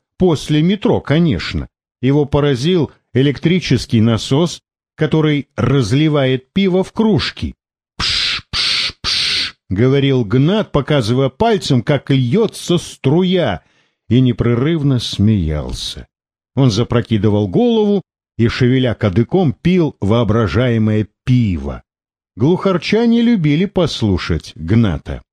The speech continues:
В село редко приезжала кинопередвижка, скучно было.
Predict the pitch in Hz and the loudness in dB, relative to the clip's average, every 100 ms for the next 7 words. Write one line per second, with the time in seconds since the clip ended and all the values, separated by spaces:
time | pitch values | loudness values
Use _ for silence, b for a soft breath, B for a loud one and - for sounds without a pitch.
0 | _ _ _ _ - - 117 120 127 151 | _ _ _ _ -16 -2 2 2 2 -2
1 | 156 - 95 107 107 80 107 127 117 104 | -2 -2 0 2 2 2 0 2 0 0
2 | 120 113 104 117 113 110 165 175 - - | 0 0 2 0 2 0 0 0 -4 -6
3 | 80 67 _ _ - - 226 147 76 76 | -6 -6 _ _ -8 -2 0 -2 -4 -6
4 | 64 65 62 | -6 -10 -12